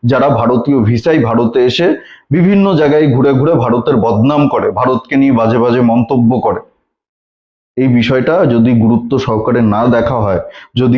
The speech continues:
ব্যাকগ্রাউন্ড চেক করে ভিসা না দেওয়া হয়, তাহলে কিন্তু আরো বাড়বে। এরা খুবই জঘন্য একটা জাতি, নোংরা একটা জাতি, অশিক্ষিত একটা জাতি। এদেরকে চট করে ভিসা দেওয়াটা উচিত হবে না। এই বিষয়টা একটু গুরুত্ব সহকারে ভারতের বিদেশ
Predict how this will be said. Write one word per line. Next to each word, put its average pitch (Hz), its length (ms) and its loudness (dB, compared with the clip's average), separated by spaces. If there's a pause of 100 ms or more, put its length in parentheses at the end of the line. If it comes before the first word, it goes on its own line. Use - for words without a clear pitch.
ব্যাকগ্রাউন্ড 113 500 0
চেক 117 220 -2
করে 123 200 0
ভিসা 113 220 -2 (140)
না 117 60 0 (100)
দেওয়া 127 220 0
হয়, 156 180 0
তাহলে 117 220 -2 (100)
কিন্তু 123 240 0
আরো 120 120 0 (120)
বাড়বে। 117 280 0 (800)
এরা 139 240 0 (500)
খুবই 190 260 2 (100)
জঘন্য 147 380 2 (140)
একটা - 180 -2 (100)
জাতি, 117 240 0 (580)
নোংরা 139 400 0
একটা 143 260 -2
জাতি, 117 180 -2 (120)
অশিক্ষিত - 440 -4 (120)
একটা - 160 -2 (100)
জাতি। 117 240 -2 (500)
এদেরকে 165 400 0 (840)
চট 156 140 0 (100)
করে 170 140 2 (100)
ভিসা 123 260 0 (100)
দেওয়াটা 120 300 0 (160)
উচিত 117 340 -2
হবে 110 220 0 (100)
না। 104 80 -2 (200)
এই 120 60 2 (100)
বিষয়টা 120 380 0
একটু - 160 -4 (100)
গুরুত্ব 107 300 -2 (140)
সহকারে 120 340 0 (100)
ভারতের 104 380 0
বিদেশ 101 240 0